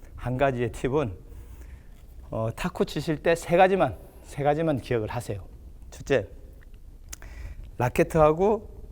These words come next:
손목은 무슨 역할을 할까요? 탁구 시합할 때. 라켓하고 손목은 어떤 역할을 할까? 탁구 칠 때. 라켓 손목은 코스를 보내는 역할을 합니다.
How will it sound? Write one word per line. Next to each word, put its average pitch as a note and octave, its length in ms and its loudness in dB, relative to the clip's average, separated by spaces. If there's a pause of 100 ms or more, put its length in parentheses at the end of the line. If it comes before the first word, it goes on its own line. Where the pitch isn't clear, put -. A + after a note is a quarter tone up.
(160)
손목은 C3+ 680 2 (360)
무슨 E3 340 0
역할을 B2 340 2
할까요? A2 340 2
탁구 - 300 -4
시합할 G2+ 340 -4
때. - 180 -14 (840)
라켓하고 D#3+ 840 4 (340)
손목은 C#3 720 2 (340)
어떤 G3 400 6
역할을 C3+ 320 2
할까? - 380 -4 (260)
탁구 - 200 -14
칠 G2 240 -8
때. F#2+ 140 -8 (1000)
라켓 A#2+ 360 2
손목은 D3+ 640 0 (1080)
코스를 F#3+ 520 4
보내는 A#2 540 -2 (200)
역할을 A2 340 -4
합니다. - 400 -12